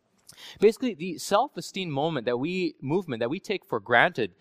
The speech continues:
and its mantras and its doctrines that it advocates is a very, very new phenomenon in the timeline of history. Now, I understand why, for a number of these researchers who are examining it and trying to be critical with it,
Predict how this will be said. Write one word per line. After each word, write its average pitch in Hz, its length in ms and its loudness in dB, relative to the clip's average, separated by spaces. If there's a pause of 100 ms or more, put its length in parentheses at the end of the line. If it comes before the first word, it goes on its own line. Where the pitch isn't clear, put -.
(240)
and 123 120 0
its 117 160 -6
mantras 123 720 2
and 107 80 -8
its 95 140 -12
doctrines 123 560 2
that 101 120 0
it 101 140 -6
advocates 143 480 2
is 147 100 -14
a 156 60 -6
very, 180 540 4
very 143 280 2
new 139 200 -6
phenomenon 113 720 2 (280)
in 127 140 -4
the 117 60 -6
timeline 139 560 0
of 110 260 -4
history. 92 640 -10 (640)
Now, 156 340 4 (180)
I 196 160 6
understand 185 800 0
why, 120 540 2 (240)
for 143 160 2
a - 20 -2
number 185 220 0
of 143 60 -8
these 117 220 -6
researchers 117 640 -4
who 120 100 -4
are 113 80 2
examining 127 600 2
it 95 120 0
and 110 100 -8
trying 156 220 0
to 113 60 -18
be 107 80 -12
critical 185 440 -2
with 90 200 -4
it, 113 160 0